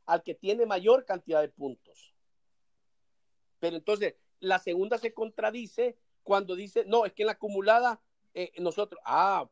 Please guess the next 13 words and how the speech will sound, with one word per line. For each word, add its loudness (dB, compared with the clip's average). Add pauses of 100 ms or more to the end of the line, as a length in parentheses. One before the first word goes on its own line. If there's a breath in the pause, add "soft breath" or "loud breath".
entonces, -8
¿por -12
qué -8
estás -4
pidiendo 0 (400)
lo 2
mismo 0
para 2
una -2 (680)
y -6
diferente -2
para 2
otra? 2